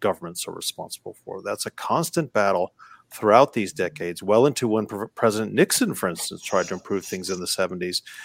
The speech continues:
and then they were cut back in the eighties, and when they were tried to, the improvements were attempted to made in the, in the nineties again. There's all the, the legislation and the, the, the reform movements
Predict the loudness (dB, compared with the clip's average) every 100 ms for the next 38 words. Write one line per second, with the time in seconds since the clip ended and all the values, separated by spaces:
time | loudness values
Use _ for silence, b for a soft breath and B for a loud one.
0 | B B -4 -2 0 0 2 2 2 0
1 | 2 4 4 2 -2 -2 0 0 0 -2
2 | -4 -8 -6 -8 -8 -6 -6 -4 2 2
3 | 2 -2 -6 -12 -12 -8 -8 6 6 6
4 | 0 2 2 2 -2 2 2 2 -2 -4
5 | -2 0 2 4 4 2 0 4 8 8
6 | 6 -2 B B B B B _ -20 -20
7 | 4 6 8 8 12 12 12 2 -14 -16
8 | -16 -4 2 8 8 8 6 8 6 6
9 | -2 -4 -6 _ -2 0 0 0 0 0
10 | -2 -6 -2 -2 -2 -4 -10 -6 -2 -2
11 | 2 6 8 8 4 -2 6 8 8 6
12 | -4 -4 -6 -6